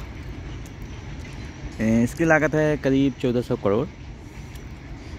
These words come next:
जिसमें से हज़ार करोड़ रुपए का प्रोजेक्ट जो है तो सिविल वर्क में आएगा, जिसका काम कर रही है एल एंड टी कंपनी।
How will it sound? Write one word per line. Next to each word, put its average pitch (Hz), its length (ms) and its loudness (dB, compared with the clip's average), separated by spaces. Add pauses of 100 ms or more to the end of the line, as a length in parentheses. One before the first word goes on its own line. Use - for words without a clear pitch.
(140)
जिसमें 143 320 4
से 151 140 4 (520)
हज़ार 123 280 4
करोड़ 127 260 4
रुपए 120 540 4 (1900)
का 110 120 4
प्रोजेक्ट 113 460 4
जो 110 200 2
है 110 260 4
तो 107 280 2
सिविल 110 280 2
वर्क 110 200 4
में 107 140 4
आएगा, 98 240 4 (1080)
जिसका 113 260 2
काम 113 220 6
कर 110 160 6
रही 107 200 4
है 107 200 2 (100)
एल 101 200 0
एंड 101 100 2
टी 107 60 -2
कंपनी। 104 380 -2